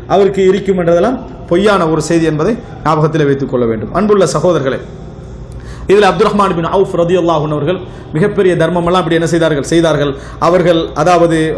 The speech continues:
மரணிக்கிற நேரத்திலே அவரிடத்தில் இருந்த சொத்தாக, அதாவது சொல்லப்படக்கூடிய கணக்கு மூணு மில்லியன் ரெண்டு லட்சம்.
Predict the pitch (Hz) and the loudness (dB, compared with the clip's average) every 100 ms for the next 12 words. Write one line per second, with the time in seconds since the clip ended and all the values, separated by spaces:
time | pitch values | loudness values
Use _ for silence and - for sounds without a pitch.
0 | 143 175 202 202 180 160 165 160 170 185 | 0 0 2 0 0 2 0 0 2 0
1 | - - - - 165 180 185 175 165 170 | -2 -12 -12 -2 0 0 2 2 2 2
2 | 151 156 156 202 175 165 151 - 139 156 | 0 0 -2 2 2 2 0 -4 -2 0
3 | 160 151 147 135 170 170 165 151 156 147 | 2 2 0 0 0 0 0 0 -2 0
4 | 143 135 - - - - - 165 175 196 | 0 0 -4 -14 -18 -12 -4 -2 -2 -2
5 | 254 - - - - - - - - - | -4 -6 -16 -16 -16 -16 -16 -14 -14 -14
6 | - - - 160 214 214 190 190 196 208 | -14 -12 -2 0 2 2 2 2 0 0
7 | 170 160 147 151 120 | 0 0 0 -2 -4